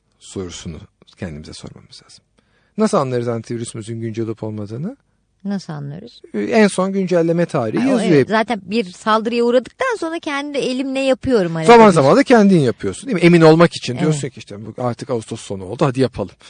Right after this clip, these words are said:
Speaker 1: Eylül başı oldu. Ağustos sonundaki güncellemeleri alalım artık deyip sen yapıyorsun.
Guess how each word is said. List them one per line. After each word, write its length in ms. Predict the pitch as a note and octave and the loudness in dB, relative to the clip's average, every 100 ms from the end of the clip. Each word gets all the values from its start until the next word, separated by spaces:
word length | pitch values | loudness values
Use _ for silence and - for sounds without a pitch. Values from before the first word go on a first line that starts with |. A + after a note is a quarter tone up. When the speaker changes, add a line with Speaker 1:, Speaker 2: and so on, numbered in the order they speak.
| _ _ _ - | _ _ _ -14
Speaker 1:
Eylül 300 | G2+ F#2+ G2+ | -12 -12 -14
başı 300 | G2+ - - | -16 -14 -14
oldu. 340 | - - B3 - _ _ | -12 -8 -8 -10 _ _
Ağustos 320 | C#3+ B2+ C3+ - | -2 -2 -2 -6
sonundaki 360 | A#2+ A2 - | -8 -8 -6
güncellemeleri 640 | C3+ C3 A#2 G#2 F#2+ C3+ C#4+ | -4 -2 -2 -4 -4 -2 2
alalım 280 | G3 D3+ | 4 4
artık 260 | A#2 G#2 - | 0 -8 -4
deyip 160 | C#4 - | -2 0
sen 120 | A#3+ | 0
yapıyorsun. 640 | D4 - A3 D#3 - | 2 2 2 2 -2